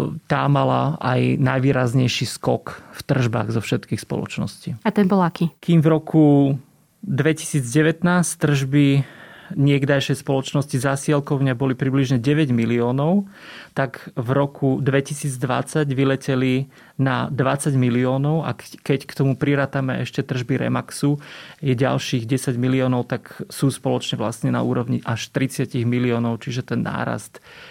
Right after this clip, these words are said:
Speaker 1: je viacej ako štvornásobný.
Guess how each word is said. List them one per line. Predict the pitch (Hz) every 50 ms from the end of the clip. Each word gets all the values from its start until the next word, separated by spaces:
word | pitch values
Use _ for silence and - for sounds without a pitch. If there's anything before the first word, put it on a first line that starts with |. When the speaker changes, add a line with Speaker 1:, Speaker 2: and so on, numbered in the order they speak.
| - _
Speaker 1:
je | 131 113 107 117 127 120 117 117 117 117 113 113 120 113 113 135 - _ -
viacej | 120 127 123 120 123 - - 127
ako | 117 110 - 127 110
štvornásobný. | - 131 123 117 - 120 120 117 - - - - 104 - 135